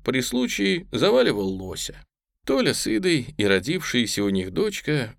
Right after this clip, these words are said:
жили в квартире Дворина. Пятидесятые годы перевалили за переломную середку. Дозволительно поругивать кое-что в не столь давнем прошлом.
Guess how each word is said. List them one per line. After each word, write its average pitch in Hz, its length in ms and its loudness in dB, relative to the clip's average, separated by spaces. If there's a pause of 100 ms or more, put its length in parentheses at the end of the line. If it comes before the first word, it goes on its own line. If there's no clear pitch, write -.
жили 165 380 -2
в - 80 -8
квартире 156 540 -2
Дворина. 98 720 -2 (200)
Пятидесятые 220 760 -2
годы 175 540 0
перевалили 165 600 0
за 113 140 0
переломную 104 680 0
середку. - 680 -14 (500)
Дозволительно 247 720 2
поругивать 139 840 4
кое-что 117 580 2
в 151 80 -4
не 107 120 0
столь 104 300 0
давнем 123 500 2
прошлом. - 680 -8